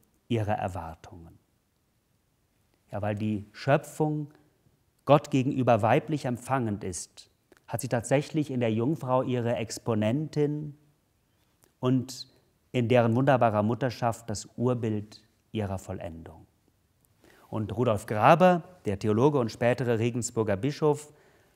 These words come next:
konnte mit Recht sagen: „In Maria ist das All in seine seinsmäßige Stellung des Empfangenden und damit des Weiblichen zurückgekehrt. Nun kann die geheimnisvolle Vermählung von Himmel und Erde, von Gott und Geschöpf stattfinden,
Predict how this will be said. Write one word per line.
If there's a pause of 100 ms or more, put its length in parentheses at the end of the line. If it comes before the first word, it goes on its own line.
(100)
konnte
mit
Recht
sagen: (720)
„In
Maria
ist
das
All (360)
in
seine
seinsmäßige
Stellung
des
Empfangenden (320)
und
damit
des
Weiblichen
zurückgekehrt. (380)
Nun
kann
die
geheimnisvolle
Vermählung
von
Himmel
und
Erde,
von
Gott
und
Geschöpf
stattfinden,